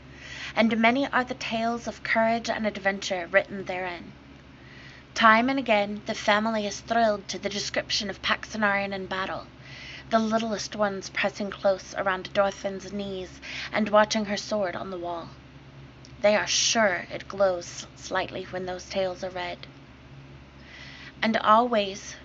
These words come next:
they ask, the little ones who never knew her,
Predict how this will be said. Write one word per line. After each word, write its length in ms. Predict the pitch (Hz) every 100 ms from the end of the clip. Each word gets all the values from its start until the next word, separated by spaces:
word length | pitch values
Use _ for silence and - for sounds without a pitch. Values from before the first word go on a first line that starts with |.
| -
they 140 | 196
ask, 560 | - 175 202 - - - - -
the 80 | 165
little 280 | 175 185
ones 360 | 175 180 185 -
who 100 | 196
never 300 | 185 185 185
knew 200 | 190 185
her, 280 | 175 180